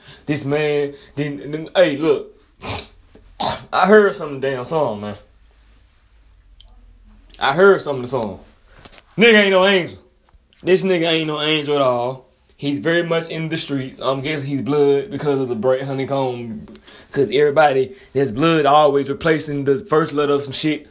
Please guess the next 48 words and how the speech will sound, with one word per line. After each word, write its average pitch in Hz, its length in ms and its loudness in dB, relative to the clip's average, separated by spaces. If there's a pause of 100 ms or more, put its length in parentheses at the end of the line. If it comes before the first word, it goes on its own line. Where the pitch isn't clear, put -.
(140)
with 135 140 -4
the 127 80 0
letter 135 180 0
B. 131 300 -4 (240)
So 127 160 -4
I'm 120 100 -6
hun-, 151 200 -2
I 110 120 -8
guess 139 240 -6
his 135 80 -6
name 139 180 -2
probably 135 260 -2
Honeycomb 131 440 -6
Crazy. 113 500 -8 (460)
That 190 260 4
would 196 140 8
have 175 80 -2
been 175 160 -4
a 160 60 0
little 160 240 -2
bit 147 180 0
more 151 400 0
understandable. 143 1000 -2 (220)
But 107 100 -8
Honeycomb 147 520 -2
Brazy, 147 320 2
let 143 140 -4
me 139 60 -10
tell 139 120 0
you 123 100 -6
something, 113 200 -8
bro. 135 180 0
I'm - 20 -8
finna 117 220 -6
have 120 140 -2
to 107 180 -8
give 127 160 -2
you 131 120 -4
a 117 40 -8
nickname, 104 420 -10
'cause 104 80 -10
I'm 143 80 -6
not 143 180 -2
finna 120 120 -8
be 117 80 -4
saying 123 300 -4
that 104 100 -8
shit. 98 260 -10